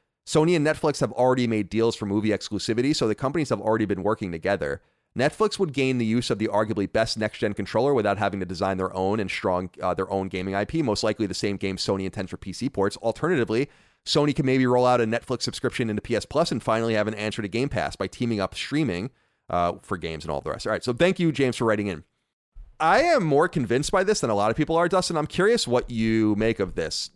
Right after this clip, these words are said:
Jaffe, when I was on his show, and I'll, I'll bring it up in a minute, had an interesting counter argument, but I actually think there might be something to this. I'm curious if you agree.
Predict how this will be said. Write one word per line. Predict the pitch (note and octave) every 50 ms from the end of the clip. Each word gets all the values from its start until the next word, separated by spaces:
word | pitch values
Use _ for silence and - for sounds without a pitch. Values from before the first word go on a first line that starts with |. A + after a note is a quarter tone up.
| A#2
Jaffe, | - - C#3+ D3 F#3+ G#3+ - B3+ G#3+ F#3
when | E3+ D#3 D3
I | C3+
was | B2 B2+
on | B2 A#2
his | A#2 A#2 A2+
show, | - - B2+ A#2 A2+
and | A2 G#2+
I'll, | G#2 G#2 G#2
I'll | G#2+
bring | A2 A2 G#2+ G#2+
it |
up | G#2 A2
in | G2+
a | G#2
minute, | G#2 G2+ G2 G2+
had | G2+ F#2+ G2
an | G2
interesting | G2+ G2+ - - - F2+ F2
counter | - - F#2+ G2 G#2 G#2
argument, | F#2 A2+ B2+ B2+ D#3 D#3 D#3+ -
but | - G2+ F#2 F#2
I | G#2+
actually | B2+ D#3 G3 - - B2+
think | A2+ A2 -
there | G#2+ G2
might | G2 F#2 F2+
be | - F2
something | - - E2+ E2+ - E2 D#2+
to | - - G2
this. | E2+ D2 - -
I'm | F2 E2+
curious | - - A2 G#2+ G#2 G2 - - - _ _ _ _ _ _ _ _ _ _ _ _ _
if | - G#2+ G2+ - -
you | F#2 F#2+ F#2+ F#2+ F#2
agree. | F#2+ - F3+ - -